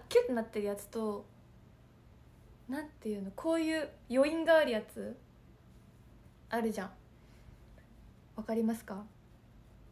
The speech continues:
毛玉ある系の、毛玉つく系の素材のなんか余韻みたいな袖。あれもだし、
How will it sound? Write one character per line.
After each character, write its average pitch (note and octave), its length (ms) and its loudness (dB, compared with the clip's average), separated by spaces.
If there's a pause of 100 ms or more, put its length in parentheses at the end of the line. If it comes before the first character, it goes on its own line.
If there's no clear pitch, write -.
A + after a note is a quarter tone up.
(1200)
毛 B3 180 -4
玉 B3 420 -2
あ A#3 120 0
る A3+ 300 -4
系 A3+ 360 -4 (840)
の、 A3 200 -2 (520)
毛 B3 120 0
玉 A#3+ 300 0
つ - 140 -14
く A3+ 160 0
系 A3 280 0
の G#3 280 2
素 A3 180 -2
材 G#3 300 0
の G#3 160 -4
な G3+ 100 -4
ん G3 120 -6
か - 180 -14 (520)
余 G#3 260 2
韻 G#3+ 180 -2
み G#3 80 -4
た G3+ 100 -18
い - 40 -20 (100)
な A3 80 -12
袖。 - 260 -16 (800)
あ A3 60 -6
れ A3 140 -4
も G#3 300 -6 (920)
だ G#3 100 -10
し、 G#3+ 540 -6